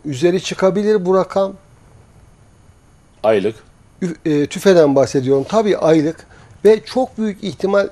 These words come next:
Speaker 1: enflasyon yüzde kırk beş ve üzerinde bir rakamla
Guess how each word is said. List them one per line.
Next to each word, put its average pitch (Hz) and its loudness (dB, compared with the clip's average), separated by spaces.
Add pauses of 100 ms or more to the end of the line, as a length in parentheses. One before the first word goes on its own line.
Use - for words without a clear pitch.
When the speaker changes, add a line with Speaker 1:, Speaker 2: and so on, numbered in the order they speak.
Speaker 1:
enflasyon 202 -2
yüzde 196 -2
kırk - -6
beş 262 -4
ve 220 4
üzerinde 190 4
bir 160 2
rakamla 160 2